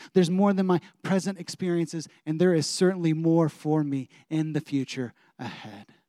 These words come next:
And so what I wanna do is I wanna invite Dan and the team to come up, and they're gonna lead us in a couple of songs. But this is, this is a time not just to kinda make it to the end of Easter Sunday or Redemption Hill, okay? This is a time for us to all just reflect together and to say, "You know what?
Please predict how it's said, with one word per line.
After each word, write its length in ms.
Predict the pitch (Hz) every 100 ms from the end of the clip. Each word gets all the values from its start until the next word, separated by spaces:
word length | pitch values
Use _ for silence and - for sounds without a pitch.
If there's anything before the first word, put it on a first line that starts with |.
| _ _ _ _ _ _ _ _ -
And 60 | 170
so 100 | 170
what 120 | 170
I 40 | 202
wanna 240 | 208 202
do 160 | 156 156
is 100 | 147
I 40 |
wanna 180 | 160 170
invite 320 | 151 143 143
Dan 260 | 143 151 156
and 80 | 143
the 60 |
team 320 | 131 - 151
to 60 | 139
come 200 | - 135
up, 160 | 127 143
and 80 |
they're 80 | 143
gonna 180 | 185 190
lead 220 | 147 156
us 160 | 160 -
in 60 |
a 60 | 151
couple 340 | - 151 -
of 80 | 139
songs. 480 | - 143 147 139 123 _ - -
But 140 | 151
this 200 | 196 202
is, 180 | 233 - _ -
this 180 | 190 185
is 140 | 233
a 60 | 226
time 320 | 170 208 185
not 160 | 185
just 140 | 185 196
to 80 | 196
kinda 220 | 190 175
make 260 | 156 180 185
it 80 | 185
to 120 | 180
the 180 | 165 170
end 140 | 175
of 120 | 170
Easter 260 | 170 147 170
Sunday 340 | - 170 170
or 80 | 170
Redemption 500 | 165 151 165 156 170
Hill, 320 | 143 170 160 - - 156
okay? 240 | 160 165 - -
This 220 | 196 254
is 160 | 247 226
a 40 |
time 360 | - 170 190 165
for 200 | - 170
us 140 | 156
to 80 | 170
all 320 | 156 160 165
just 240 | 147 -
reflect 460 | 156 - - 165 -
together 440 | 156 139 110 - - _ _ _ _ _ _ _ -
and 140 | 165
to 80 | 165
say, 160 | 156 190
"You 160 | 180
know 140 | 180 185
what? 260 | 185 185